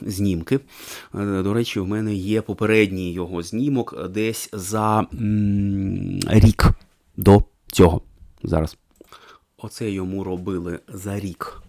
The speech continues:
до хвороби. Е, це робили на роботі. В-, жахливо, просто, просто жахлива якість. Я не знаю, як, що тут можна побачити. Але, мабуть, може, <laughs> щось і можна.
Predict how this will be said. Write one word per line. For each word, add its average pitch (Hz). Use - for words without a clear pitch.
до 90
хвороби. 127
Е, -
це 101
робили 90
на 85
роботі. 113
В-, 87
жахливо, 95
просто, 117
просто 117
жахлива 90
якість. 123
Я 95
не 87
знаю, 85
як, -
що -
тут -
можна 87
побачити. 139
Але, 113
мабуть, 110
може, 104
<laughs> 107
щось -
і 131
можна. 95